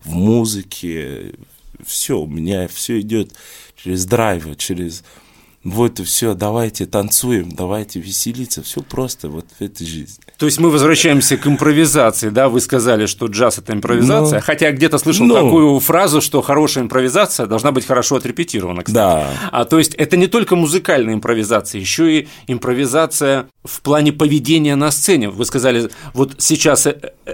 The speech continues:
Speaker 2: этот музыкальный отрезок вызвал во мне слезы,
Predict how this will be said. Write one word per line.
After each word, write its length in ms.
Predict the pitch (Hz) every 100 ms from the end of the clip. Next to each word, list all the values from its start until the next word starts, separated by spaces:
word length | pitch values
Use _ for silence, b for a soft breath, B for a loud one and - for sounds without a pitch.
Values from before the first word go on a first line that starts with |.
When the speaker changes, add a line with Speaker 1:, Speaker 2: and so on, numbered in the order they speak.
| - _ 175
Speaker 2:
этот 400 | 170 151 - 131
музыкальный 600 | 131 139 147 143 143 143
отрезок 640 | - 131 147 147 135 131
вызвал 280 | 143 123 135
во 100 | 135
мне 140 | 143
слезы, 460 | 139 135 175 147